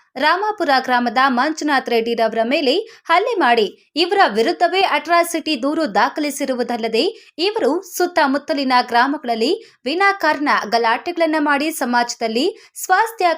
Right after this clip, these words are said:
ಕದಡುವಂತಹ ಕೆಲಸಗಳನ್ನ ಮಾಡ್ತಿದ್ದು ಇವರ ವಿರುದ್ಧ ಸೂಕ್ತ ತನಿಖೆ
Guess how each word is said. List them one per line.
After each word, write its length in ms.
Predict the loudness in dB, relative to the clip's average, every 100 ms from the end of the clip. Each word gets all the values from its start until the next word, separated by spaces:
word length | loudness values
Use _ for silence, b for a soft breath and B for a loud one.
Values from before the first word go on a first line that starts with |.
| 0
ಕದಡುವಂತಹ 640 | 0 -2 -4 -2 0 0 0
ಕೆಲಸಗಳನ್ನ 640 | -2 -2 -6 -4 -2 0 0
ಮಾಡ್ತಿದ್ದು 440 | -2 -4 -2 -2 -2 B -4 -2
ಇವರ 160 | 2 2 0
ವಿರುದ್ಧ 220 | -2 0 -2 -2 -4
ಸೂಕ್ತ 240 | -2 -2 -2 -2
ತನಿಖೆ 300 | -4 -4